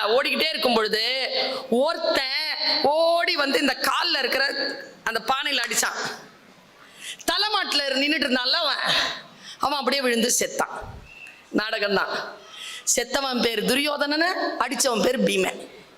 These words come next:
உள்ள இருந்து திரௌபதி அம்மனை கூட்டு வந்துட்டாங்க. இந்த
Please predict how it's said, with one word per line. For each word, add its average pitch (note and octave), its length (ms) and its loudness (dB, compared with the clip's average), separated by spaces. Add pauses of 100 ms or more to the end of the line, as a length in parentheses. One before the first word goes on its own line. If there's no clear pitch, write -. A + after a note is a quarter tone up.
(560)
உள்ள F4+ 200 2
இருந்து E4 220 0
திரௌபதி C#4+ 340 0
அம்மனை A#3+ 260 0
கூட்டு A#3 280 2
வந்துட்டாங்க. - 380 -2 (680)
இந்த D4 220 4